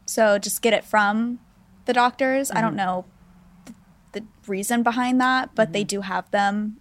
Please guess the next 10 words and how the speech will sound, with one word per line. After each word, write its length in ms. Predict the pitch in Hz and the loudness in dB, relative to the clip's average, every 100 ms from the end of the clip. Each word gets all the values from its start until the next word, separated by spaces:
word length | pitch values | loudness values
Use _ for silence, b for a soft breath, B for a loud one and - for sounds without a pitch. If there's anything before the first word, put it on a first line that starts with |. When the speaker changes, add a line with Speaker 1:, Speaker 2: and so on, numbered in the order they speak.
| - | -6
Speaker 1:
over 180 | 226 233 | -2 -2
the 80 | 233 | -2
counter. 460 | 247 247 254 262 - - | -4 -2 -2 -4 -6 -12
Speaker 2:
Mm-hmm. 260 | 160 160 151 | -12 -4 2
Speaker 1:
I've 160 | 233 | 2
h-, 180 | - - | 0 -12
had 260 | - 220 208 | -4 -2 0
no 480 | 202 190 190 190 202 - _ _ _ _ _ | -2 -2 -2 -4 -10 -18 _ _ _ _ _
issue 440 | - - 208 208 220 | -4 -2 -2 -2 -2
with, 240 | 208 202 | 0 -2